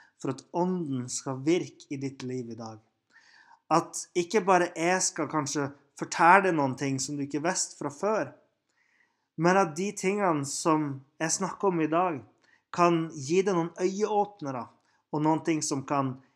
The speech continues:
virkelig bare feste seg som en sannhet inni deg,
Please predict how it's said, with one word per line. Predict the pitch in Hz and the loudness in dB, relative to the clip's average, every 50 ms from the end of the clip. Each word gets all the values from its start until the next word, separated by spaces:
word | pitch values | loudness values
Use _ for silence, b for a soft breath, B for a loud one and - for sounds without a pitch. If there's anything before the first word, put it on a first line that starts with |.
| b b b | b b b
virkelig | 143 156 147 151 - 160 151 139 | -2 -2 -2 -2 -2 -2 0 2
bare | 143 139 143 139 | 2 0 0 -2
feste | 143 - - 165 165 - - - - - | -4 -6 -6 -6 -4 -6 -6 -8 -8 -8
seg | 147 123 | -8 -6
som | 113 127 127 | -6 -6 -6
en | 127 123 117 | -6 -6 -6
sannhet | - - - - 165 156 160 156 139 123 117 113 117 - - - - _ _ _ _ _ - | -6 -4 -2 0 0 0 0 -2 -6 -6 -8 -10 -12 -14 -20 -20 -20 _ _ _ _ _ -6
inni | 156 147 151 156 160 151 | -4 -2 -2 0 -2 -2
deg, | 127 123 120 117 110 107 | -2 -4 -4 -6 -6 -10